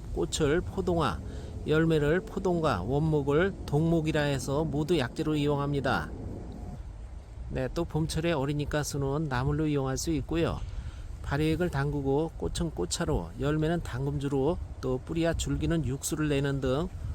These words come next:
모두 식용으로 쓸 수 있는 유용한 나무입니다. 네, 약재를 채취해 봤습니다. 오동나무는 우선 순환기 질환에 효능이 있습니다.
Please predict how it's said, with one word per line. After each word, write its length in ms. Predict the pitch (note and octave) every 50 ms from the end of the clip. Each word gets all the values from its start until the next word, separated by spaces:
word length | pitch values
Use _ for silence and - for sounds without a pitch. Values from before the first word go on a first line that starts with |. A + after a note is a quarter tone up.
| - -
모두 320 | B2+ C#3 D3+ D#3 D3 E3+
식용으로 500 | D#3+ - - - - G3 F3 E3 D#3 D#3
쓸 200 | D#3 - D#3 D3
수 140 | C#3 - D3+
있는 440 | C#3+ C#3 C#3 C#3 B2+ C3+ D#3 E3 - - -
유용한 600 | B2+ C3+ C#3+ D#3 D#3 D3+ C#3+ C#3 C3+ C3 C#3+ D#3
나무입니다. 800 | D3+ C3+ C#3+ D3+ D3 C#3+ C#3+ C#3+ C#3+ C3+ C3 A2+ F2 D2 - - - - - - - - - - - - - - - - - - - - - - - - - - -
네, 260 | - C3 C3 A#2 A2 B2+
약재를 400 | C#3+ C#3+ - E3 E3+ F3+ F#3 F3
채취해 360 | - - F3 - - F3 D#3
봤습니다. 720 | D3 D3 C#3 - - D3 C#3 C3+ B2 A#2+ G#2 E2+ D2+ - - - - - - - - - - - - - - - -
오동나무는 580 | C#3+ D3+ D3 E3 E3 E3 D#3+ E3 E3+ E3+ F3+
우선 480 | E3+ C#3+ C#3 - C#3+ C#3+ C#3 D3 F3 F3+
순환기 500 | - - - F#3+ F#3+ F3+ E3+ D#3 D#3+ D3
질환에 480 | C#3+ C3+ D3 C#3 C#3 C3+ C#3 D#3+ C#3+ -
효능이 280 | C#3+ C#3+ C#3+ D3 C#3
있습니다. 600 | C#3 - - C#3+ C#3+ C#3 B2+ A#2+ A#2+ G#2+ F2+ -